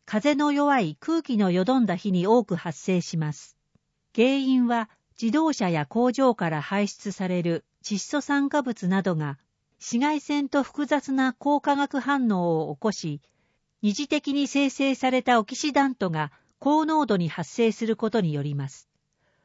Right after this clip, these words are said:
オキシダント濃度が高くなると、目のチカチカや喉の痛みなどの症状が出ます。都は、高化学オキシダント濃度が高くなった場合、注意報等の発令を行います。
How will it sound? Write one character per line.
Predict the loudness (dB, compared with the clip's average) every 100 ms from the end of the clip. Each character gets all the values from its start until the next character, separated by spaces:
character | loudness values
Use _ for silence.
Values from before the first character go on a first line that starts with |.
| _ -6
オ | -6
キ | -4
シ | -4 0
ダ | 0
ン | 0
ト | 0
濃 | 2 2 2
度 | 0
が | -2
高 | -2 -2 -2
く | 0
な | 0
る | -2
と、 | -4 -6 -8 _ _ -4
目 | 0
の | 2 0
チ | -4 -6
カ | -4
チ | -4 -2
カ | 0
や | 2 0 -2
喉 | -2 0 0
の | 0
痛 | 0 0
み | 0
な | 2 2
ど | 0
の | -2
症 | 0 0
状 | 2 2
が | 0 -4
出 | -6
ま | -8
す。 | -10 -16 _ _ _ _ _ _ _ _ _
都 | -2 0
は、 | 0 -4 _ -2
高 | 0 2
化 | 2
学 | 0 0 -2
オ | -2
キ | -6
シ | -4
ダ | 0 0
ン | 0
ト | 0
濃 | 0 0
度 | 0 -2
が | -2
高 | -2 0 0
く |
な | -2 -4
っ |
た | -6 -6
場 | -4 -4
合、 | -4 -6 -10 _ _ _ -8
注 | -2 0
意 | 0
報 | 0 0 -2
等 | 0 0 0
の | -2
発 | -6 -8 -4
令 | 2 4
を | 4 2
行 | 0 -2
い | 0 -2
ま | -4
す。 | -8 -14